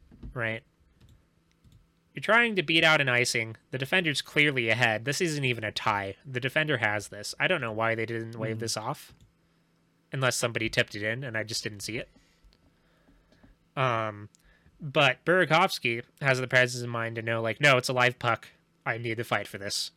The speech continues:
Speaker 1: Goes into the corner. Uh, starts annoying the shit.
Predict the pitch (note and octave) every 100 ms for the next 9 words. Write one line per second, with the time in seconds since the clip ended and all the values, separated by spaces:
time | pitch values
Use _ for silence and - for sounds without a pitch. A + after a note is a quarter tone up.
0 | _ - C#3 D3 C3+ B2+ - A2+ G#2 G#2
1 | - _ _ _ _ _ _ _ _ _
2 | _ _ _ _ _ _ B2 G#2+ G2+ G2
3 | - - - B2 A2+ B2 B2 C3 C3 -
4 | A#2+